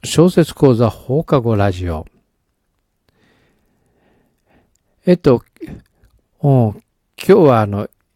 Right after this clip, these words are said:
うん、機種変更した後、パフノイズが続い、<laughs> なんか続くので、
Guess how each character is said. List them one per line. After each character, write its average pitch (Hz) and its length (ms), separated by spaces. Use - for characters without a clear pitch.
う 123 60
ん、 110 460
機 131 140
種 196 160
変 185 200
更 139 260
し - 80
た 127 120
後、 120 380
パ - 140
フ 117 100
ノ 160 140
イ 180 60
ズ 131 100
が 107 80
続 104 340
い、 104 140
<laughs> 110 200
な 113 140
ん - 40
か - 140
続 135 300
く 240 40
の 143 120
で、 107 400